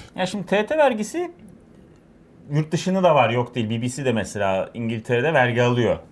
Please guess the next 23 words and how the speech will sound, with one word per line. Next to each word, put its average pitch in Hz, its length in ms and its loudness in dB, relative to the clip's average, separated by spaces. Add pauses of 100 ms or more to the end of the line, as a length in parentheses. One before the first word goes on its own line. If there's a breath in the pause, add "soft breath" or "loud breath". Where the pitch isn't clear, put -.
Halkın 107 340 0
vergileriyle 107 480 0
kurulan 92 340 -6
kanallar. 92 380 -8
Sadece 220 460 0 (300 loud breath)
burada 180 200 -2
insanların 196 440 -2
isyan 208 320 0
ettiği 202 340 -2
durum 202 220 4
şu. 190 280 -4 (600 soft breath)
Kimse 214 220 -4
T 214 120 2
R 208 100 0
T'yi 214 180 2
izlemiyor 202 380 2
Türkiye'de. 92 440 -4 (200)
Yani 120 380 0
çok 185 200 0
az 160 160 2
bir 135 80 -8
kesim 123 320 0
izliyor. 104 400 0